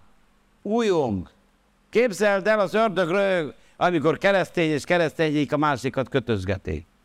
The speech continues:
Amikor a, egyik keresztény lemegy a kőszikláról, tudod, mit csinál az ördög? Újong, mert tudja, hogy egy nagy préda vagy. Tudod, mi, hol vagy biztonságban? A kősziklán. Azt mondja Jézus,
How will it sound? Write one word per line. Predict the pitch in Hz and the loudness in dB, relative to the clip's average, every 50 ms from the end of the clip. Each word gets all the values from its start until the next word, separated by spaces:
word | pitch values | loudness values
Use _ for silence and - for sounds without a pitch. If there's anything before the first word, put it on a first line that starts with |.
| _ _ _ _ _ _ _ _ _ _ _ _ _ | _ _ _ _ _ _ _ _ _ _ _ _ _
Amikor | - - 160 175 170 156 - 170 170 175 185 - | -2 0 0 2 0 0 2 2 2 2 2 0
a, | - 156 - - _ _ _ _ _ _ - 120 - - | -2 -4 -4 -6 _ _ _ _ _ _ -6 -6 -4 -2
egyik | - 175 180 170 175 165 - | -2 -2 0 0 -2 -2 0
keresztény | 196 196 185 180 175 - - 175 160 160 - - _ _ _ | 0 0 0 0 -2 -2 -2 -2 -2 -2 -4 -8 _ _ _
lemegy | - - 127 160 185 185 185 175 151 | -6 -2 0 0 0 0 0 0 0
a | 160 139 | 0 -2
kőszikláról, | - 175 190 190 160 - - 160 - 160 160 156 147 135 | 0 0 0 0 0 -2 -4 -4 0 0 0 0 0 0
tudod, | 131 160 160 | 0 -2 0
mit | 151 170 147 | 0 -2 -2
csinál | - 180 175 175 | 0 -2 0 0
az | 170 151 147 | 0 0 0
ördög? | 175 151 139 123 120 113 107 98 - | 0 0 0 0 0 0 0 0 -2
Újong, | 156 165 151 135 123 120 | 0 2 2 2 2 0
mert | 117 113 104 - | 0 -2 -2 -2
tudja, | - 151 156 147 127 147 147 135 127 120 _ _ - | -2 -2 -2 -2 0 0 0 0 0 -4 _ _ -6
hogy | - 113 | -2 0
egy | 113 104 107 | 0 0 0
nagy | 123 131 123 | 0 -2 -2
préda | - - 123 117 107 92 98 87 | -2 -2 0 0 0 0 -2 -2
vagy. | 85 78 78 73 - _ _ _ | -4 -4 -6 -8 -10 _ _ _
Tudod, | - 143 135 135 143 127 | -4 -2 0 0 0 0
mi, | 143 151 - _ _ - - - | 0 -4 -4 _ _ -20 -18 -4
hol | - 139 147 | 0 2 2
vagy | 143 147 135 113 | 4 4 2 2
biztonságban? | 113 127 - - 151 143 135 - - 143 123 120 104 92 98 82 69 - _ _ _ _ | 0 -2 0 0 -2 -2 -2 -2 -2 0 0 0 0 -2 -4 -4 -6 -8 _ _ _ _
A | - - - | -14 -12 -4
kősziklán. | - 120 117 92 - - - 80 - - 76 62 60 - - _ _ _ _ _ _ _ _ _ _ _ _ _ _ _ _ _ _ _ _ _ _ _ - | 0 2 2 2 0 -4 -8 -8 -8 -8 -10 -10 -10 -12 -18 _ _ _ _ _ _ _ _ _ _ _ _ _ _ _ _ _ _ _ _ _ _ _ -2
Azt | - - 202 - | 0 0 0 2
mondja | - 226 214 202 185 208 196 | 2 0 2 4 4 2 2
Jézus, | 196 196 185 170 147 113 95 101 80 - - | 2 0 0 0 0 0 -2 -4 -6 -6 -10